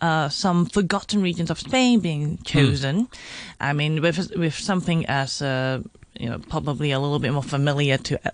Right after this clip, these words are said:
Speaker 1: us all here, like Biesto, all the way to even, you know, like,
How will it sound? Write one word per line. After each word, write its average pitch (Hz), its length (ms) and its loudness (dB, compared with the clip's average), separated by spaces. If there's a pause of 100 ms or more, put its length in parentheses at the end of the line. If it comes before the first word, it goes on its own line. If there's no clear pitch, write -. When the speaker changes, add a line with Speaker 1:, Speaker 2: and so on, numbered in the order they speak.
(100)
Speaker 1:
us 147 200 0
all 151 180 2
here, 143 380 0
like 120 240 0
Biesto, 135 640 2 (280)
all 170 240 2
the 175 160 0
way 151 280 4 (100)
to 151 260 -2
even, 143 540 -2
you 135 140 -6
know, 123 180 -2
like, 135 280 -2